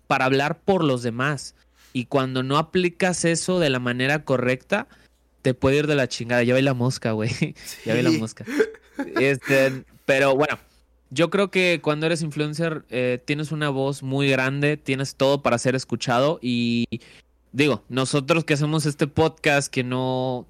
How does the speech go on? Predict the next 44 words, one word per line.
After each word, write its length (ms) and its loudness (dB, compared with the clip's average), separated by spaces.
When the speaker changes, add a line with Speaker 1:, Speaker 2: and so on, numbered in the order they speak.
Speaker 1:
llega 280 0
a 120 -4
tantas 460 0
vistas 420 0
como 180 -6
esperamos 460 -2
que 80 -2
lo 80 2
llegue 320 2
a 300 0
algún 260 -4
día, 220 2
pues 480 2
nos 240 0
damos 280 0
cuenta 380 2
de 160 4
eso, 240 -2
¿no? 220 -2
De, 180 2
de 180 -4
cómo 520 0
el 400 0
tener 260 2
el 100 2
poder 360 2
de 100 2
decir 380 0
algo, 280 2
el 120 -2
tener 380 -4
el 160 -2
poder 320 2
de 100 -2
cambiar 400 0
algo 200 2
mediante 640 -2
cosas 340 -2
tan 280 -2
banales 560 0
como 220 -2
las 100 0
redes 220 2
sociales, 440 -2